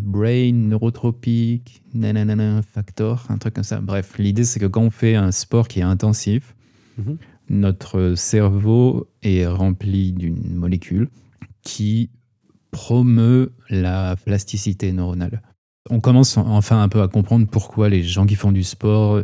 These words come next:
Speaker 1: ont s-, une plasticité plus élevée, euh, dans le cerveau, généralement, plus longtemps.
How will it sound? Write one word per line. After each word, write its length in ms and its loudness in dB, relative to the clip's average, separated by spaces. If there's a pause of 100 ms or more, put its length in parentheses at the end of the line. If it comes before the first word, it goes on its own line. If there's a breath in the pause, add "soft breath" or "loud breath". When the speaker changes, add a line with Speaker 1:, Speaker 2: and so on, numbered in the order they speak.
Speaker 1:
ont 180 2
s-, 320 -4
une 140 -4
plasticité 600 -4
plus 260 -4
élevée, 420 -2
euh, 300 -6 (300)
dans 120 -2
le 60 -4
cerveau, 360 -4
généralement, 520 0 (160)
plus 160 -4
longtemps. 300 -4